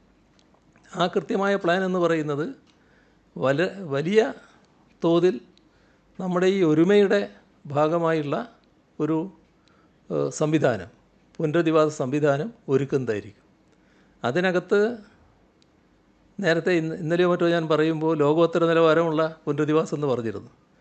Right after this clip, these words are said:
യഥാർത്ഥത്തിൽ അത് അക്ഷരാർത്ഥത്തിൽ തന്നെ ഉദ്ദേശിക്കുകയാണ്. അതിനു പറ്റിയ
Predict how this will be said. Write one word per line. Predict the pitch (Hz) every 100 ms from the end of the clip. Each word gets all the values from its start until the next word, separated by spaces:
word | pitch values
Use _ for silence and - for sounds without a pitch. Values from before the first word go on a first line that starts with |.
| _ -
യഥാർത്ഥത്തിൽ | 131 170 190 208 214 202
അത് | 240 170
അക്ഷരാർത്ഥത്തിൽ | - 190 190 196 190
തന്നെ | 185 180
ഉദ്ദേശിക്കുകയാണ്. | 151 151 160 117 92 107 _ _ _ _ _ _ -
അതിനു | 127 175 214
പറ്റിയ | 185 - 196